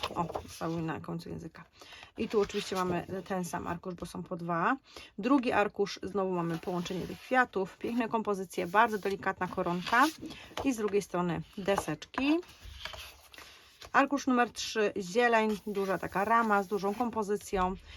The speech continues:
Zieleń taka sama jak na okładce. I z drugiej strony znowu przepiękne, drobniutkie kwiatuszki na, e, takim kolorze jak tutaj poprzednie, tym właśnie brudnym, takim szaro-białym.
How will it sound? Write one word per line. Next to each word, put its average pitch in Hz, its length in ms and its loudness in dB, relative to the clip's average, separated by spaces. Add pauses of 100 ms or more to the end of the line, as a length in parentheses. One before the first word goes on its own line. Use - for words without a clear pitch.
(140)
Zieleń 214 280 4
taka 254 260 4
sama 208 280 2
jak 190 280 0
na 196 120 8
okładce. 240 720 6 (1080)
I 269 120 0
z - 40 -6
drugiej 226 300 0
strony 220 640 2
znowu 208 380 0
przepiękne, 254 680 0
drobniutkie 220 500 0
kwiatuszki 190 680 -4 (320)
na, 190 520 4
e, 180 400 0
takim 262 320 2
kolorze 214 340 4
jak 185 100 2
tutaj 190 220 0
poprzednie, 202 520 -2
tym 185 160 -2
właśnie 180 280 -4
brudnym, 180 480 -2
takim 175 540 -4
szaro-białym. 185 800 0